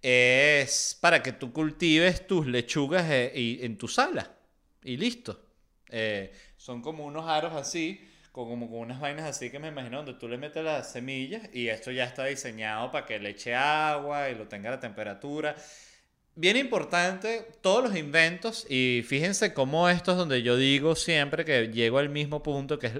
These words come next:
el, la contradicción de el decir, todo es que no contamina, todo es que no tal, pero todo tampoco es que tú hagas nada. Entonces no sé cómo si tú no haciendo nada,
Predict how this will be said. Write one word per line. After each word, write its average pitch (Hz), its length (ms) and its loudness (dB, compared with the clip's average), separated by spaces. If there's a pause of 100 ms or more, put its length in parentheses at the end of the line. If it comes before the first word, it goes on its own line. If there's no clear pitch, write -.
el, 131 360 -2
la 123 320 2
contradicción 117 1080 -2 (800)
de 117 500 4 (300)
el 120 160 0
decir, 131 500 0 (300)
todo 214 220 8
es 233 100 -2
que 233 140 0
no 208 140 -2
contamina, 156 680 -4 (500)
todo 190 240 6
es 233 100 0
que 226 160 -2
no 214 180 0
tal, 113 340 2 (280)
pero 180 240 8
todo 226 200 4
tampoco 233 460 0
es - 80 -4
que 226 140 0
tú 220 120 2
hagas 208 480 2
nada. 165 640 2
Entonces 156 440 -4
no 214 160 -2
sé 214 180 0
cómo 220 260 -2
si - 200 -4 (100)
tú 190 160 2
no 202 80 2
haciendo 202 420 0
nada, 196 520 2